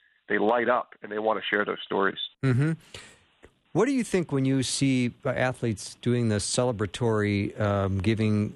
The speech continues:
Speaker 2: what we think is God the, the, the glory? Uh, you know, we, uh, we don't always know for sure what their thoughts are, but, uh, w-, w-, what is your, what is your reaction to that?
Speaker 1: You know, I'm okay with it.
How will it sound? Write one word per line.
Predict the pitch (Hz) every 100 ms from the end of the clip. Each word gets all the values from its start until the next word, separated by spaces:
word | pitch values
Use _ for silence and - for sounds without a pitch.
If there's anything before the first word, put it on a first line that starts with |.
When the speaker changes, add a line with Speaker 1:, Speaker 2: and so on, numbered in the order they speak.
| -
Speaker 2:
what | 107 120
we | 104
think | - 147 131
is | 101
God | - 107 104 98
the, | 98
the, | 107 101 -
the | 120
glory? | 104 104 107 123
Uh, | 101 101
you | 110 110
know, | 104
we, | 110 110
uh, | -
we | 117
don't | 120 139 131
always | 120 117
know | 123 120
for | - 110
sure | - 170 160 139
what | - 120 127 -
their | 110
thoughts | - 107 -
are, | 107 127
but, | 120 104 - - _ _ -
uh, | 117 110 113
w-, | - 139
w-, | 135 139 131 - -
what | 165
is | 170
your, | 143 143
what | 160 190
is | 147
your | 135
reaction | 127 113 - 107
to | 92
that? | 90 82 - - _ _ _ _ _ _ _ _ - - - -
Speaker 1:
You | 240
know, |
I'm | 294
okay | 370 - 156
with | 160 208
it. | 208